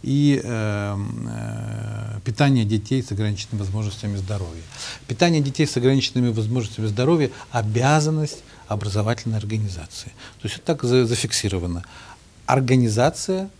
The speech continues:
бесплатного питания два раза в день. Поэтому средства выделены на организацию питания, то есть стопроцентной оплаты стоимости питания, де-, э, завтрак получается и обед.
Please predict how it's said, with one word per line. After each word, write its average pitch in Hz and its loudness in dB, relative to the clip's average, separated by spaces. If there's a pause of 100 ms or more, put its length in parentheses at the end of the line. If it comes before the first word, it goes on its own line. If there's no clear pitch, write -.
бесплатного 110 0
питания 160 -4
два 110 -4
раза 104 -4
в 95 -6
день. 80 -12 (420)
Поэтому 107 6 (160)
средства - 2
выделены 107 2 (180)
на 131 2
организацию 127 0
питания, 90 -6 (280)
то - -4
есть 110 0
стопроцентной 127 2
оплаты 139 4 (120)
стоимости 127 4
питания, 110 -2
де-, 101 -2 (260)
э, 117 -4
завтрак 143 4
получается 113 -4
и 113 0
обед. 107 -2